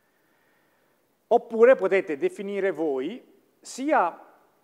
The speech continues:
il comportamento delle colonne in maniera responsive,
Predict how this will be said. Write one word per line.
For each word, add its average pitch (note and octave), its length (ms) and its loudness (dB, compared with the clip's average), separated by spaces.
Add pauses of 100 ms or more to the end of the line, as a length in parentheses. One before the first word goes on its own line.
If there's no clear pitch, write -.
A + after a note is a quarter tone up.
(1300)
il F3+ 200 -12
comportamento F3+ 920 -4
delle D3 240 -4
colonne D#3+ 440 -4
in E3+ 60 -10
maniera C3+ 320 -8
responsive, C3+ 920 -14